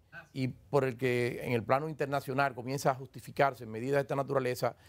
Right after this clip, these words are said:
está más allá. Incluye los temas de corrupción, por supuesto, pero no son necesariamente los temas de corrupción los que generan los grandes capitales, las grandes masas de patrimonio que son capaces de subvertir el orden, eh, político y económico de los estados. Entonces, ese es un aspecto importante. El segundo aspecto para,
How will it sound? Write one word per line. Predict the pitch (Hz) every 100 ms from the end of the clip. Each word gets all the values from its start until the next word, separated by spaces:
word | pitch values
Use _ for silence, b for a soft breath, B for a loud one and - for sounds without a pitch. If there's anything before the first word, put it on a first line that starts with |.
| b b b
está | - - 143 143 -
más | - 143 180 165
allá. | 127 127 104 - - _ -
Incluye | 156 - 208 202
los | 165
temas | - 180 170
de | 151
corrupción, | 147 151 165 151
por | 147
supuesto, | 147 139 135 - 135
pero | 143 139 - b -
no | 185
son | 208 190 170 147
necesariamente | 151 143 156 156 151 156
los | 139 -
temas | 147 147
de |
corrupción | 135 135 - 139 135
los | 123
que | 127
generan | 123 143 135 131 - b b b
los | 131 131
grandes | 139 190 180 -
capitales, | 156 139 131 147 151 151 151 - -
las | - 123
grandes | 131 175 170
masas | 160 175 160
de | 147
patrimonio | 147 135 143 139 135
que | 135
son | 143
capaces | 143 143 151 147
de | 143
subvertir | - 139 117 104 156 120 - B B
el | - 127
orden, | 151 156 147 b b b -
eh, | - 143 127 123
político | 139 165 139 139 139
y |
económico | 131 131 143 139 131
de | 120
los | 110
estados. | 113 - - -
Entonces, | - 185 175
ese | 180
es |
un | 202 175
aspecto | 156 139
importante. | 123 101 120 131
El | 139
segundo | 214 277 262 247
aspecto | 190 - 170 - 139
para, | 147 139 135